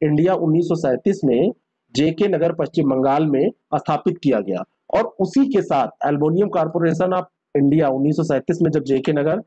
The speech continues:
पश्चिम बंगाल में स्थापित हुआ तो भारत में एल्युमिनियम उद्योग की स्थापना का क्रम एक, अ, स्टार्ट हुआ। तब से कई संयंत्र लगातार लगाए गए। निम्नलिखित कथनों पर विचार करें। भारत एल्युमिनियम उत्पादन में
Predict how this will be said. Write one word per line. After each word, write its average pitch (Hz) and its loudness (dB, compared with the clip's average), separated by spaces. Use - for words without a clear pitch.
पश्चिम - -2
बंगाल 139 0
में 139 0
स्थापित 139 -2
हुआ 135 0
तो 170 2
भारत 139 -2
में 156 2
एल्युमिनियम 139 2
उद्योग 139 -2
की 190 -2
स्थापना 139 -2
का 156 -4
क्रम 170 -2
एक, 131 -2
अ, 120 0
स्टार्ट 160 -2
हुआ। 156 0
तब 135 -2
से 175 0
कई 170 -2
संयंत्र 143 -2
लगातार 131 0
लगाए 110 0
गए। 82 -8
निम्नलिखित 190 0
कथनों 190 -2
पर 180 -4
विचार 139 0
करें। 92 -4
भारत 156 -2
एल्युमिनियम 156 2
उत्पादन 143 -2
में 175 0